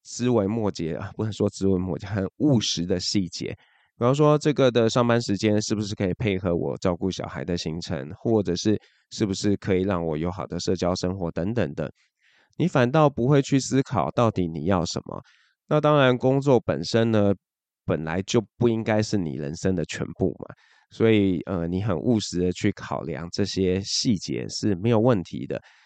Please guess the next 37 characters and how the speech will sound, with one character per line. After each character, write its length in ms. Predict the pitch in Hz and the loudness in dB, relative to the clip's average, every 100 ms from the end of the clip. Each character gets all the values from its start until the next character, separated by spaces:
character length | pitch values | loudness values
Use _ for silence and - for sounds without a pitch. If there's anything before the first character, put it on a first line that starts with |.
| _ _ | _ _
但 120 | - 151 | -2 0
是 180 | 156 | 2
你 100 | 117 | 2
还 160 | 95 95 | 0 -2
是 140 | 117 | 2
没 80 | 127 | 2
有 120 | 110 | 4
解 160 | 113 78 | 2 -2
决 120 | 73 87 | 0 0
那 120 | 104 | 0
个 200 | 90 82 | 0 -2
核 260 | - 78 90 | -4 -6 -2
心 280 | 98 104 | -2 -2
的 300 | 98 87 76 - | 0 -2 -2 -6
一 80 | 95 | -6
个， 600 | - 92 82 69 73 - - - - _ | -2 0 0 -6 -8 -12 -18 -20 -20 _
这 100 | - | -10
个 160 | - 80 | -6 -6
困 200 | - 110 | -2 -4
境 240 | 87 98 67 | -2 -4 -4
嘛， 120 | 69 | -6
就 120 | 101 | -4
是 180 | 104 101 - _ _ _ - | -2 -2 -4 _ _ _ -14
你 140 | 87 87 | -6 -2
要 180 | 92 | -2
什 160 | 87 - - | -4 -8 -12
么。 80 | - _ _ _ - | -20 _ _ _ -6
你 140 | 95 | 0
要 140 | 101 113 | 2 2
的 60 | |
东 160 | 95 90 | 2 -2
西 160 | 92 90 | -2 -4
到 160 | 85 | -4
底 140 | - - | -6 -10
是 160 | - 69 | -8 -8
什 100 | |
么。 60 | - | -10